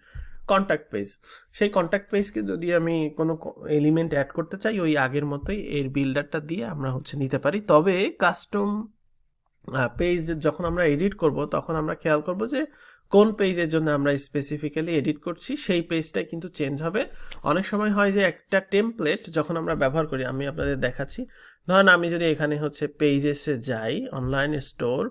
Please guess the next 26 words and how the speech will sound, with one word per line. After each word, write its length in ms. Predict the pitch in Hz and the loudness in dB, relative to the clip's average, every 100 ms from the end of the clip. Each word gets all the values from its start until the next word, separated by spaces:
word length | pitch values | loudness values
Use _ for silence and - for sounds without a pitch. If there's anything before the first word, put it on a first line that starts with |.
| - | -2
পেজেস, 640 | 143 127 117 147 - - - - - - - | -2 0 -2 -4 -4 -6 -14 -20 -20 -20 -6
পেজেসে 400 | - 175 202 214 | 2 4 4 0
কি 180 | 208 208 | 0 4
আমি 140 | 160 156 | 4 4
যদি 160 | 175 | -2
কন্ট্যাক্টে 540 | 196 147 139 180 - 202 | -2 -2 -2 -2 0 0
যাই, 380 | 156 120 165 | 2 2 0
কন্ট্যাক্টের 580 | 214 156 151 190 196 220 | -2 -2 0 0 -2 -4
কিন্তু 280 | 214 202 202 | -4 -6 -4
আমাদের 220 | 185 180 | -4 -4
একটা 180 | 180 - | -6 -8
টেমপ্লেট 480 | - 196 208 214 202 | -4 0 0 0 0
ব্যবহার 300 | 143 117 131 | 0 -2 -4
করা 200 | - 110 | -2 -2
আছে, 180 | 120 110 | -2 -6
এই 160 | 123 | -4
যে 100 | 120 | -6
টেমপ্লেট। 540 | 127 156 156 - - - _ _ _ _ _ - | -4 -4 -4 -8 -10 -14 _ _ _ _ _ -8
তো 100 | 135 | -4
সেই 220 | - 220 | 0 0
টেমপ্লেটটা 640 | 220 175 170 202 202 220 | 0 -4 0 0 2 -2
কিন্তু 340 | 214 208 196 247 | 0 0 0 -2
সেখানে 440 | - 202 196 180 | -2 0 2 4
ব্যবহার 300 | 143 131 127 | 4 2 -2
হবে। 260 | 107 - - | -4 -6 -2
আবার, 420 | 135 175 180 | 2 6 6